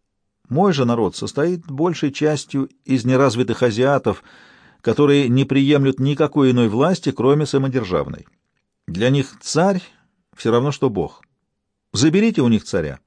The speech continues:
и это будет равносильно утрате бога». Он улыбнулся всем сидящим за столом так, словно они были его лучшими друзьями.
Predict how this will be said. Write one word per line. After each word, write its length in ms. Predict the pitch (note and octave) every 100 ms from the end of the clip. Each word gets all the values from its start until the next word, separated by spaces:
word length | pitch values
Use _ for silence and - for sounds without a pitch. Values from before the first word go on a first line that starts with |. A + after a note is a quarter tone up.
| _ _ - - - - -
и 80 | A2+
это 240 | D#3+ F#3+
будет 280 | C#3 C3+ A2+
равносильно 560 | A2 A2 A2+ D#3 D3+ C#3
утрате 540 | B2+ - B2 C#3 D3+
бога». 460 | C3 A2+ E2 D2 D#2+ _ _ _ _ _ _ _
Он 220 | - E2+ -
улыбнулся 680 | G#2 B2 A#2+ G2+ D#2 - -
всем 280 | - F#2+
сидящим 500 | F#2 F2+ F2+ D#2+ F2
за 80 | E2+
столом 420 | - E2+ G2 D3
так, 260 | C3 G#2+ G#2
словно 320 | - F2+ F2
они 140 | F2 F#2+
были 240 | G2 F#2+
его 240 | F2+ F2+
лучшими 320 | F#2 F#2+ - F#2
друзьями. 540 | F2+ F2 F2 D2+ C2+